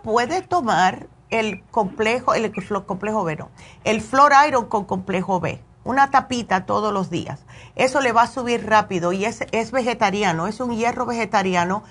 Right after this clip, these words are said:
no le causa estreñimiento, no le va a causar ningún problema, ¿ves? Y, y le va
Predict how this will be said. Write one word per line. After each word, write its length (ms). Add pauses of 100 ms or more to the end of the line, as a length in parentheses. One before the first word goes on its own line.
(220)
no 140
le 140
causa 300
estreñimiento, 800
no 100
le 80
va 120
a 40
causar 380
ningún 320
problema, 580 (460)
¿ves? 300 (500)
Y, 160 (220)
y 120
le 180
va 300